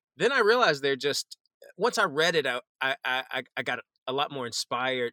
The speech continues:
to work on it because they took Paul Drake, this classic character played by an older white male, and completely invested in him being a young black man in the thirties.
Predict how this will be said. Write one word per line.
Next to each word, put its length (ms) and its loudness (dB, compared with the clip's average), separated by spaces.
to 240 -10
work 300 -4
on 140 -6
it 100 -12
because 480 -10
they 240 -4
took 180 -6
Paul 240 -4
Drake, 440 -4
this 160 -8
classic 500 -10
character 420 -10
played 360 -12
by 200 -8
an 160 -12
older 320 -8
white 300 -10
male, 380 -8
and 180 -4
completely 640 -10
invested 800 -8
in 200 -12
him 260 -14
being 400 -10
a 340 -8
young 300 -10
black 280 -8
man 300 -12
in 100 -4
the 100 -8
thirties. 540 -10